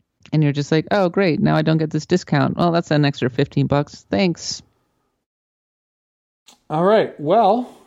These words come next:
Speaker 2: Kat Bailey. Oh, one last question from some guy named T J Lauerman. Not sure
Speaker 1: Who's that guy?
Speaker 2: Not sure if you've heard of that sports gamer or not.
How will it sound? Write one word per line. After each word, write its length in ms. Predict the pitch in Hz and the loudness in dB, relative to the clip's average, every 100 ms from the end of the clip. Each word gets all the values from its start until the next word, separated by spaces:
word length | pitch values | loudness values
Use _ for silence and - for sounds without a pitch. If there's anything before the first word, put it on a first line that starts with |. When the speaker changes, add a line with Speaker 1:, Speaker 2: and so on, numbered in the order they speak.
| _ _ - | _ _ -8
Speaker 2:
Kat 300 | 131 113 101 | -2 -2 -2
Bailey. 400 | 107 107 131 196 - | -2 0 0 -2 -6
Oh, 140 | 190 190 | 0 0
one 300 | 104 110 151 | 2 -2 0
last 260 | 151 151 - | 0 -2 -2
question 420 | 151 135 - 104 | -2 -2 -4 -8
from 240 | - 113 | -8 -8
some 280 | 104 - 180 | -6 -4 0
guy 500 | 120 120 104 98 101 | 2 2 2 -2 -6
named 380 | - 113 104 101 | -8 -6 -4 -6
T 160 | - 123 | -4 -2
J 140 | 123 | 0
Lauerman. 540 | 110 104 107 143 170 156 _ | 0 0 -2 -2 -6 -10 _
Not 200 | 120 131 | -14 -12
sure 240 | - 135 127 | -8 -4 0
Speaker 1:
Who's 140 | 123 | 0
that 220 | 143 120 | 2 0
guy? 300 | 120 120 120 - | 0 0 0 -4
Speaker 2:
Not 260 | 123 131 120 | -12 -12 -14
sure 220 | - 151 | -10 -8
if 120 | - | -6
you've 160 | 120 - | -10 -10
heard 400 | - 147 147 117 | -6 0 2 4
of 100 | 104 | 2
that 240 | 101 98 | 0 -2
sports 380 | - - 104 98 | -4 0 0 0
gamer 500 | - 104 98 104 107 | -2 0 2 2 0
or 260 | 131 101 95 | -2 -2 0
not. 460 | 107 95 - - | 2 2 0 -6